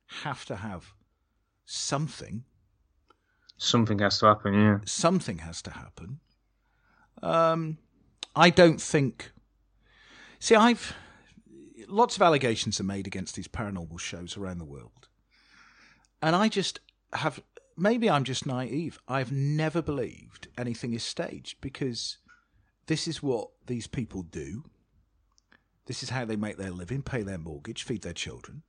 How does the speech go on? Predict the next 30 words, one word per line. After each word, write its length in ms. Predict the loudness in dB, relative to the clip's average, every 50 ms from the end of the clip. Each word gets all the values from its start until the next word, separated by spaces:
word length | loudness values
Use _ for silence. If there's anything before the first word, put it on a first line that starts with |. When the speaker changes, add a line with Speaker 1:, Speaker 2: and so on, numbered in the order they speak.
| _ _ _ _ _ _ _ _ _ _ _ _ _ _ _ _ _ _ _ -6
Speaker 1:
And 140 | -4 -4 -2
if 120 | -2 -2
it 80 | -4 -4
was 140 | -4 -6
found 360 | -4 -2 -2 -2 -2 -2 -2 -2
out 300 | -2 -2 -4 -6 -6 -6
that 180 | -6 -6 -6 -10 -20 _ _ _ _ _ _ -2
that 240 | -2 -2 -2 -4 _ _ -4
slamming 480 | -2 -2 0 0 2 2 2 0 0
door 260 | 0 -2 -2 -4 -2 -4
was 160 | -4 -4 -4
actually 260 | -6 -6 -6 -8 -8
the 80 | -8 -8
cameraman's, 840 | -6 -6 -4 -4 -6 -8 -10 -12 -14 -12 -12 -12 -12 -12 -14 -18 _ _ _ _ _ _ _ _ _ _ _ _ _ _ _ _ _ _ _ -6
or 160 | -6 -4 -4
that 220 | -4 -6 -6 -8 _ _ _ _ _ _
stone 680 | -4 -4 -2 0 0 -2 -2 -2 -2 -2 -4 -4 -6 -10 _ _ _ _ _ _ _ _ _ _ _ _ -8
or 120 | -8 -6
the 80 | -6 -8
ball 520 | -4 -2 -2 0 0 0 -2 -4 -6 -4
rolling 480 | 0 0 2 2 2 2 2 2 2 2
down 220 | 2 0 0 0
some 180 | -2 -2 -2 -2
stairs, 760 | -2 -4 -4 -6 -6 -6 -8 -10 -12 -12 -12 -12 -12 -14 -16 -18 _ _ _ _ _ _ -20 -20 -20 -20 _ _ _ _ _ _
if 180 | 0 0 2 2
it 120 | 0 0
was 140 | 0 2 2
ever 260 | 2 2 2 2 0
set 500 | 0 0 0 0 0 0 0 0 0 0
up 340 | -2 -2 -2 -4 -10 -14 -16